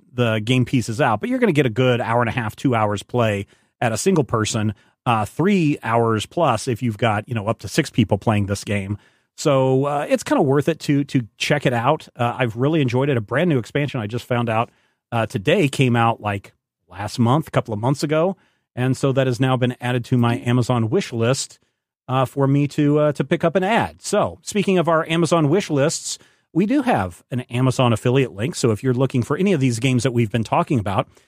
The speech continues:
you can head over to majorspoilers dot com, click on that Amazon link that will take you to our Amazon page. And then anything that you buy through that link that you go through at Major Spoilers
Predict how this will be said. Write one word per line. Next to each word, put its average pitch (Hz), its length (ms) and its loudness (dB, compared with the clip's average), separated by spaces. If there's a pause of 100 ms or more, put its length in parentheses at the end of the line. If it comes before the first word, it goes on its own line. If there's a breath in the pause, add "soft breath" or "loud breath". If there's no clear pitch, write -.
(200 soft breath)
you 156 140 2
can 151 160 0
head 190 180 0
over 170 140 2
to 156 60 0
majorspoilers 135 600 0
dot 120 200 0
com, 127 260 2
click - 260 -2
on 208 120 2
that 143 220 -2
Amazon 151 420 2
link 139 200 0 (120)
that 123 180 -2
will 113 80 -8
take 147 300 -4
you 135 100 0
to 139 380 0 (260 soft breath)
our 120 260 0
Amazon 135 380 0
page. 147 300 0
And 131 100 2
then 131 220 0
anything 254 400 0
that 175 100 0
you 156 140 0
buy 113 460 0 (380 soft breath)
through 190 260 0
that 165 260 0
link 135 300 0
that 123 140 -6
you 123 200 -2 (280)
go 147 220 2
through 127 300 0
at 123 240 -10
Major 127 260 2
Spoilers 147 560 -2